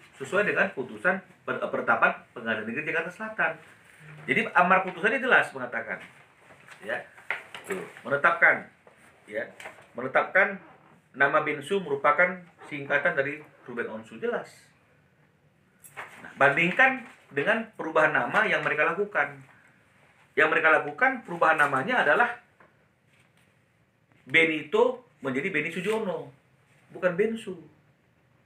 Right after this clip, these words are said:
Cuma mereka sendiri memberikan singkatan Ben-, Beni Sujono adalah Bensu. Tapi secara legal, mereka nggak punya legalitas untuk menggunakan singkatan Bensu. Karena yang punya legalitas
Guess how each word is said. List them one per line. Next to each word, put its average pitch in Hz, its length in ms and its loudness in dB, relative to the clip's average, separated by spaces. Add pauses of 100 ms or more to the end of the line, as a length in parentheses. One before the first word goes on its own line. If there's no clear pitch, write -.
(840)
Cuma 220 320 0
mereka - 640 2
sendiri 160 480 -4
memberikan 131 320 -2
singkatan 113 480 -2
Ben-, 110 320 -8
Beni 113 240 -8
Sujono 110 320 -8
adalah 247 160 -4
Bensu. 196 480 -2 (1120)
Tapi - 240 -2
secara 180 240 4
legal, 226 540 4 (880)
mereka 233 260 2
nggak 160 160 2
punya 143 380 -2 (400)
legalitas 135 680 2 (160)
untuk 170 240 -8
menggunakan 135 320 -4
singkatan 170 400 -6
Bensu. 175 480 -4 (300)
Karena 147 280 2
yang 143 120 -6
punya 330 240 -4
legalitas 170 480 4